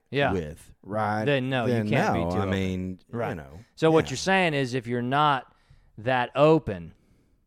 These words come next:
Speaker 1: like, to sharing whatever the things are that have been asked to be shared,
Speaker 2: Right.
Speaker 1: then there's probably something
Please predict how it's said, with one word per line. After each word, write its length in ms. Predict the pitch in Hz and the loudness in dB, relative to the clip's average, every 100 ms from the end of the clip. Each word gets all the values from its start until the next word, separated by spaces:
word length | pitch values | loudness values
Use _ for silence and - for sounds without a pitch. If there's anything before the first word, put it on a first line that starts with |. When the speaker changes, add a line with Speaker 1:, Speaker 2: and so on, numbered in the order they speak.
| _ 127 | _ -6
Speaker 1:
like, 280 | 120 113 | -6 -6
to 140 | - 113 | -8 -8
sharing 640 | - 110 101 101 95 92 | -6 -8 -8 -8 -10 -10
whatever 340 | 92 95 90 87 | -12 -12 -14 -16
the 80 | |
things 260 | - 107 98 | -12 -10 -8
are 180 | 95 92 | -8 -8
that 180 | 90 85 | -10 -14
have 160 | 87 90 | -16 -14
been 160 | 90 | -14
asked 240 | 87 87 - | -12 -16 -18
to 60 | |
be 60 | - | -20
shared, 460 | - 110 87 85 _ | -14 -12 -12 -14 _
Speaker 2:
Right. 300 | 123 90 85 | -4 -2 -4
Speaker 1:
then 100 | 127 | -6
there's 140 | 110 | -6
probably 500 | - 143 139 123 110 | -4 2 2 2 -4
something 880 | 104 - - 165 156 - 120 110 107 | -8 -10 -2 0 0 -2 -4 -4 -8